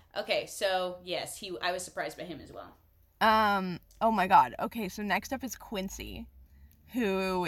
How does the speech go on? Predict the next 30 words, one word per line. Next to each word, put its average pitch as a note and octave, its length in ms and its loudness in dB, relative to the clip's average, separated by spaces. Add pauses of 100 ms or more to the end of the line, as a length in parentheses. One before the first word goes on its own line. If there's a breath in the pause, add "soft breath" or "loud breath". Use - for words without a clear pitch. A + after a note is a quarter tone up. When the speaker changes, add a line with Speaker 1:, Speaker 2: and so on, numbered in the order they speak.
(140)
Speaker 2:
is F3+ 440 2
a C4 200 2
Speaker 1:
<gasps> - 0 -
Speaker 2:
life F#3 480 6
Speaker 1:
No. B3 320 -2
Speaker 2:
coach. A#3 320 -6 (400)
And G#3+ 160 0
he G#3+ 340 -2
tells A#3+ 440 4
them, D#3+ 300 -4 (100)
he G#3+ 140 -6
goes, F#3 240 0 (100)
"I'm A3 140 2
a B3+ 80 -4
person A3 320 -6
that's F#3 160 -6
very F#3 200 0
intentional, F#3+ 680 -4 (160)
and G3 220 -2
so F#3 260 2
I - 140 6
haven't A3 280 0
had G3+ 140 -2
sex F#3+ 340 2
in F3+ 60 -6
a E3 60 -2
year E3 320 -2
and F3+ 80 0
a F#3 40 4
half F#3 360 2